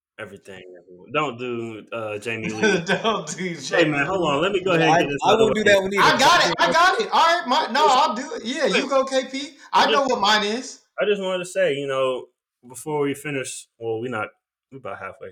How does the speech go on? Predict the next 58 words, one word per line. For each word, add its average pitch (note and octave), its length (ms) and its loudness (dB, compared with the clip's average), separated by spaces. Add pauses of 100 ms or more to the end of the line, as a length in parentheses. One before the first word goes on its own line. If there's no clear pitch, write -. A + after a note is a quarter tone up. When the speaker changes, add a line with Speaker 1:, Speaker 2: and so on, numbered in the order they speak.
Speaker 1:
through. G2 160 -20 (360)
But, C3+ 200 0
um, C#3 460 -2 (200)
Jamie G3 320 2
Lee F#3 160 4
Curtis, E3+ 640 0
a C3+ 60 0
legend, D#3 460 0
you A#2 60 -2
know, A#2+ 180 -2
we're D#3 100 -2
not D#3+ 180 -4
trying C#3+ 200 -2
to B2+ 60 -6
shit B2 220 -6
on A2 140 -8
her, G#2+ 180 -8
you B2 140 -16
know. G#2+ 220 -10
Speaker 3:
Not F#3+ 160 -2
Speaker 1:
She - 40 2
Speaker 3:
at A3 40 -2
Speaker 1:
didn't F#3 180 4
Speaker 3:
all. A#3+ 120 6
Speaker 1:
deserve D#3 220 -2
this E3 180 -2
award, D#3+ 360 0
but C#3 180 -2
she D#3+ 220 -8
deserved C3+ 380 -4
an - 60 -8
Oscar B2+ 320 -6
at A#2+ 120 -2
some A#2+ 260 -8
point. A2+ 360 -8 (380)
That D3 180 -4
had C3+ 80 0
her C3+ 160 2
old C3 260 4
ass B2+ 220 2
doing B2 300 -8
kung A#2+ 260 -8
fu, A#2+ 280 -8
man. A2+ 220 -8
She E3+ 180 -8
did C#3 180 0
her A#2 80 2
thing. A2 400 -10
She D3 160 -18
did B2 260 -8
the F3+ 120 0
work. - 80 -2
Speaker 2:
<laughs> C#3 60 -4
Yeah. - 1120 -4
Speaker 3:
We B2+ 160 2
had B2+ 180 2
Speaker 1:
But, B2+ 120 4
Speaker 3:
weenie C3+ 100 2